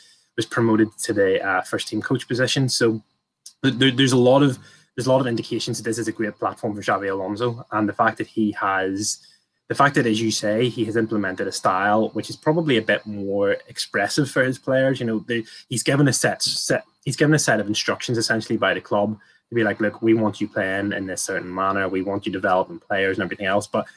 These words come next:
of course, he's got his own sort of, his own sort of way of implementing that and bringing that forward. And I think that can be seen as well in their results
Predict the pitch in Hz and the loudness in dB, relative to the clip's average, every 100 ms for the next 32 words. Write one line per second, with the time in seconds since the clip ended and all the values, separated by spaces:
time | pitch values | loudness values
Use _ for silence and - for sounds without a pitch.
0 | _ - - 170 - 113 107 101 98 98 | _ -18 2 2 4 2 2 0 0 -2
1 | 92 92 110 95 92 92 - _ _ _ | -4 -4 -2 -2 -2 -4 -16 _ _ _
2 | _ _ _ - 131 117 110 113 101 104 | _ _ _ -6 0 2 2 2 2 2
3 | 101 104 104 117 117 127 123 127 127 - | 2 2 0 2 2 0 0 2 2 0
4 | - - 113 104 104 107 101 90 - 101 | -16 -8 -6 -2 -2 0 -2 -2 -2 2
5 | 113 120 117 127 147 139 117 107 - 110 | 4 4 2 2 2 2 2 0 -2 -4
6 | 98 - 98 98 101 _ _ _ - 117 | -4 -2 0 0 -4 _ _ _ -4 -2
7 | 101 95 113 113 117 - - - | 0 -2 0 0 2 0 -2 -8